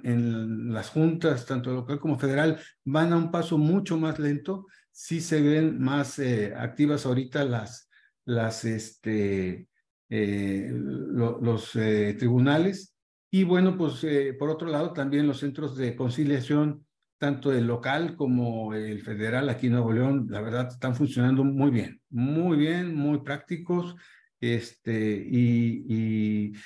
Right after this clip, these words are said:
podemos comparar co-, con otros estados, incluso aquí muy pegados, muy vecinos,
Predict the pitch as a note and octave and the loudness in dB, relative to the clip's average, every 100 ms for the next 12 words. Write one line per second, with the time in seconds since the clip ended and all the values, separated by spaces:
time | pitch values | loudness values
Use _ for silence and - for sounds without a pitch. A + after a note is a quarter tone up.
0 | - D3 D3 E3 D#3+ D3+ B2+ C3+ C#3+ - | -6 0 4 4 2 0 0 0 -2 -2
1 | C3+ A2+ G#2+ - _ _ _ _ _ A#2+ | -4 -4 -6 -14 _ _ _ _ _ 0
2 | B2 C3 B2 D3 B2 - B2+ D3+ - B2 | 2 2 0 -4 -6 -4 -2 -2 -2 -4
3 | C3+ B2+ C3 A#2+ C3+ C3+ C3 B2+ A#2+ B2 | -4 -6 -4 -2 2 2 0 -2 -2 0
4 | D3 C3+ C3+ C3 B2+ D3 F3 | 0 0 0 0 0 2 0